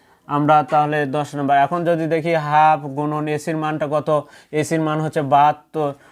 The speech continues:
গুণন বিডির মানটা কত আছে আমাদের, দেখো বিডির মানটা আমাদের আছে হচ্ছে কত, বিডি চুয়ান্ন সেন্টিমিটার, বিডির মানটা আছে চুয়ান্ন সেন্টিমিটার। আমরা তাহলে এখানে চুয়ান্ন বসে দিলাম,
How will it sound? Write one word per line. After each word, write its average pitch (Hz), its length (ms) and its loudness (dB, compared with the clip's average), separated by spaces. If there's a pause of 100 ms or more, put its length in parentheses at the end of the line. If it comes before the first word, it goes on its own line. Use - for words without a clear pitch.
(140)
গুণন 151 400 0
বিডির 160 320 2
মানটা 156 320 2
কত 147 160 2
আছে 151 320 4
আমাদের, 147 380 0
দেখো 143 340 2 (260)
বিডির 160 280 0
মানটা 160 360 2
আমাদের 156 280 0
আছে 151 300 4
হচ্ছে 165 440 0 (420)
কত, 165 360 4 (140)
বিডি 156 440 0 (520)
চুয়ান্ন 185 340 2
সেন্টিমিটার, 147 560 0
বিডির 160 320 -2
মানটা 160 300 2
আছে 180 340 4 (360)
চুয়ান্ন 175 280 2
সেন্টিমিটার। 147 640 0 (1600)
আমরা 156 200 2
তাহলে 156 260 4
এখানে 156 240 -2
চুয়ান্ন 165 320 -2
বসে 151 260 -2
দিলাম, 143 300 0